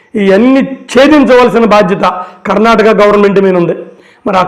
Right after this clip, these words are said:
గవర్నమెంట్ ఎంతవరకు ముందుకెళ్ళిద్దా, వెళ్ళదా, లేదా ఇతన్నే, అతను చెప్పేయన్ని మతిస్థిమితం లేని అబద్ధాలోడు, లేకపోతే మతిస్థిమితం లేని ఒక, ఒక పిచ్చోడు అని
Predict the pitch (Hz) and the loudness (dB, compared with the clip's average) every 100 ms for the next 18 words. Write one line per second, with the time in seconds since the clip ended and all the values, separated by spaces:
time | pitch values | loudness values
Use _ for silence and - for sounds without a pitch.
0 | 185 208 240 233 220 180 - - - 190 | 0 0 0 2 0 0 -4 -8 -6 -4
1 | 175 220 233 220 214 214 214 208 185 165 | 0 2 2 2 0 0 0 0 0 0
2 | 233 - - - - _ 202 190 226 185 | -2 -2 -10 -18 -20 _ -2 0 2 2
3 | 214 262 - - - 233 226 269 262 226 | 0 0 -8 -18 -8 0 2 4 2 2
4 | - 277 269 226 226 254 - - - 226 | 2 2 2 2 2 0 -6 -14 -10 -4
5 | 202 214 226 262 254 254 240 214 240 254 | -2 0 2 4 4 4 2 2 0 0
6 | 247 240 240 240 240 233 - - 185 196 | 0 2 2 4 2 0 -4 -8 -2 0
7 | 226 185 240 240 240 233 240 247 - - | 0 2 2 4 4 4 4 2 -2 -8
8 | - - - 214 214 240 240 233 240 233 | -8 -2 -2 0 -2 0 0 2 2 2
9 | 233 233 214 220 196 - - - 233 190 | 2 2 2 0 -2 -6 -16 -8 -6 0
10 | 220 202 202 233 277 262 247 240 | 2 2 2 0 2 2 4 2